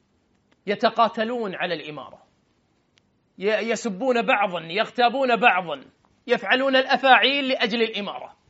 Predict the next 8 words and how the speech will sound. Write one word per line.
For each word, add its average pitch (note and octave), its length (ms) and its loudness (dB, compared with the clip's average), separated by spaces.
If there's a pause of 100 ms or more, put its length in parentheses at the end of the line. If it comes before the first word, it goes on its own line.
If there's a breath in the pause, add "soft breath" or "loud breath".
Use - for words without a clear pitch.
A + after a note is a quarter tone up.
(880)
والإمارة A#3 460 2
قد - 140 -4
تكون A#3+ 480 0 (1160)
صغيرة C4 520 2
وت-، - 420 0
وقد D4 300 2
تكون D4+ 320 -4
كبيرة، F#3+ 460 -2